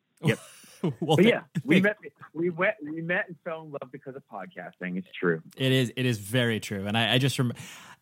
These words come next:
Speaker 2: 'cause I, I'm sure that you've had this feeling many, many times where, you know, you see someone doing something within the context of, you know, punk or hardcore, independent trains of thought or whatever, and you're like,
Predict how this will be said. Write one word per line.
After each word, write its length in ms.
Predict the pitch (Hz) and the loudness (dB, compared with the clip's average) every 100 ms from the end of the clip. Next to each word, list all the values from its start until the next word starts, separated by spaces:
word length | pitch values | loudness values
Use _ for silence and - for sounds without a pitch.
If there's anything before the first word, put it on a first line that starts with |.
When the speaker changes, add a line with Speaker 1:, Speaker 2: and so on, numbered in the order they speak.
| 151 135 | 0 6
Speaker 2:
'cause 120 | 143 | 6
I, 200 | - - | 6 6
I'm 140 | 143 | 6
sure 180 | 131 175 | 6 4
that 180 | 139 127 | 2 0
you've 200 | 127 120 | 0 0
had 140 | 120 | -2
this 160 | 113 110 | -2 -4
feeling 320 | 131 113 107 | -4 -4 -4
many, 180 | 107 107 | -4 -4
many 220 | 107 101 | -6 -6
times 500 | 92 117 110 104 98 | -8 -6 -6 -6 -10
where, 460 | 104 107 104 101 101 | -10 -8 -8 -8 -8
you 100 | 123 | -6
know, 160 | 110 104 | -6 -6
you 400 | 117 107 117 117 | -8 -6 -4 -2
see 380 | 117 - 131 117 | -4 -4 -4 -4
someone 400 | 117 127 113 113 | -2 -2 -2 -2
doing 300 | 110 110 104 | -2 -4 -6
something 680 | - 110 104 110 104 104 104 | -8 -8 -8 -8 -8 -8 -8
within 240 | 117 117 | -10 -8
the 80 | 104 | -10
context 540 | 110 107 104 107 - | -8 -8 -6 -8 -8
of, 180 | 110 98 | -10 -10
you 80 | 98 | -10
know, 180 | 101 98 - | -10 -12 -10
punk 200 | 120 110 | -8 -6
or 80 | 107 | -4
hardcore, 540 | 101 95 110 104 104 | -6 -6 -6 -4 -6
independent 520 | 113 107 117 104 104 - - | -6 -6 -6 -8 -8 -12 -10
trains 280 | 113 107 | -6 -4
of 80 | 107 | -6
thought 400 | - 101 101 98 | -6 -4 -4 -4
or 80 | 98 | -8
whatever, 460 | 90 127 139 101 95 - - 123 | -2 0 0 -2 -10 -16 -20 -6
and 180 | 127 120 | -2 -2
you're 140 | 117 123 | -2 -2
like, 300 | 117 107 | -2 -6